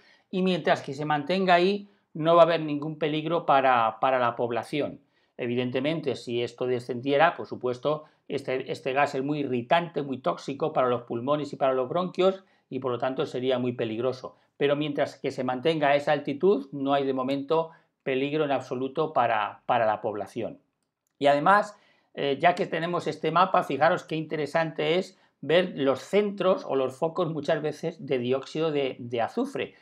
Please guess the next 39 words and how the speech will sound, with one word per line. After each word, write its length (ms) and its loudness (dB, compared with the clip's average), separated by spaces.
Fijaros 360 4
que, 100 -2
por 120 -4
ejemplo, 340 0
Ciudad 400 6
de 120 0
México, 600 -2
aquí 260 -2
la 140 0
tenéis 300 -2
a 60 4
la 60 2
izquierda 640 0
del 200 -2
vídeo, 460 2
en 120 -4
Ciudad 260 2
de 80 2
México, 420 0
como 240 0
es 120 0
un 140 -6
centro, 720 0
por 120 -6
supuesto, 440 -4
por 140 -2
la 100 2
actividad 640 2
industrial, 800 2
por 120 -4
la 120 2
cantidad 480 2
de 100 2
vehículos, 560 0
que, 300 -4
de 120 -8
coches, 480 0
¿no?, 180 2
que, 240 -6